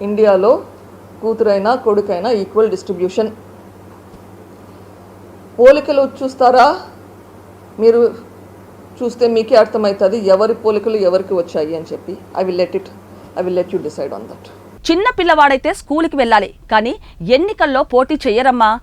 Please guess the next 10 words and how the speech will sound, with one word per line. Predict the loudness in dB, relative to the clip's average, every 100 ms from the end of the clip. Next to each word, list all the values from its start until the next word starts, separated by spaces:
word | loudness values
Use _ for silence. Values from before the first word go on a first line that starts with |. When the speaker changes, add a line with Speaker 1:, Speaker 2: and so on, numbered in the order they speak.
| -8
Speaker 2:
నిందితులు | -2 0 0 0 0 2
అని | 2 -2
సీబీఐ | -2 -2 0 0
చెప్పిన | 0 -2 0
వాళ్ళను | 2 2 0 -4 -6
మీరెందుకు | -6 -4 -2 0 -2 -2 -4
వెనకేసుకుని | -2 -4 -4 -6 -4 -2
వస్తున్నారని | -2 -4 0 0 2 -2
నిద-, | -4 -6 -6
నిలదీశారు. | -4 -4 -4 -4 -4